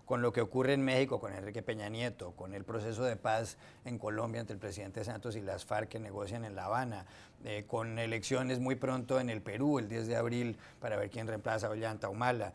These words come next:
con el triunfo reciente de Mauricio Macri en Argentina, con la crisis de Dilma Rousseff en, en el Brasil, con la permanencia en el poder de, de Nicolás Maduro en un ambiente,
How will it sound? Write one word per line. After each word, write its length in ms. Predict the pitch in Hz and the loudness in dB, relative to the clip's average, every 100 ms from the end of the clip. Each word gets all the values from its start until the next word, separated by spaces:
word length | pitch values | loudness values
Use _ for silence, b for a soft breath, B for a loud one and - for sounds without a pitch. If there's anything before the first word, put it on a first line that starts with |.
| B B | B B
con 180 | 135 123 | 2 2
el 120 | 117 | 2
triunfo 280 | - 135 117 | 2 2 4
reciente 460 | 135 104 120 127 127 | 2 2 -2 0 2
de 100 | 123 | 2
Mauricio 440 | 101 101 104 123 | 0 -4 -4 -4
Macri 300 | 110 110 110 | -4 -4 -4
en 80 | 107 | -6
Argentina, 640 | 87 95 92 131 120 95 - b b | -6 -8 -4 -2 -2 -4 -10 b b
con 160 | 123 117 | -4 0
la 140 | 110 | 0
crisis 480 | 131 135 120 127 123 | 2 4 4 2 0
de 100 | 117 | -2
Dilma 280 | 110 107 120 | 0 2 0
Rousseff 420 | 113 95 113 110 | 0 -2 -2 0
en, 240 | 120 117 - | 0 -2 -6
en 260 | 107 107 101 | -10 -8 -8
el 100 | 98 | -8
Brasil, 520 | 90 92 123 113 95 B B B | -6 -2 -2 -2 -4 B B B
con 240 | - 110 110 | -4 0 2
la 140 | 117 | 4
permanencia 600 | 131 120 120 131 131 139 | 2 2 0 2 4 4
en 80 | 131 | 2
el 120 | 110 | 0
poder 420 | 104 107 110 117 | -2 0 0 -2
de, 240 | 113 127 113 | -2 -2 -4
de 140 | 113 | -6
Nicolás 420 | 107 101 104 110 | -6 -4 -2 -2
Maduro 340 | 120 117 127 120 | -2 0 0 0
en 80 | |
un 120 | 113 110 | -2 -4
ambiente, 560 | 113 117 113 123 113 | -4 -4 -4 -2 -4